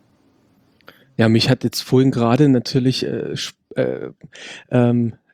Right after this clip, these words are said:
wahnsinnig interessiert, wenn du sagst, ja, ich, von meinem Tagesablauf, ich überleg mir auch neue,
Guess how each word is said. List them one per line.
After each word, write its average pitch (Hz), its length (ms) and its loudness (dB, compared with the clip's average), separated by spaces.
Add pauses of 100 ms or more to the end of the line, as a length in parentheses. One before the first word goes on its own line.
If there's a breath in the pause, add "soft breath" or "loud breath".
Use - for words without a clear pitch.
wahnsinnig 131 640 2
interessiert, 135 540 0
wenn 127 100 2
du 127 100 -2
sagst, - 460 -2 (100)
ja, 110 220 2 (200)
ich, - 260 -10 (440)
von 117 240 0
meinem 107 220 0
Tagesablauf, 147 800 -2
ich - 240 -10
überleg 110 440 -4
mir 135 200 2
auch 127 240 -2
neue, 135 560 2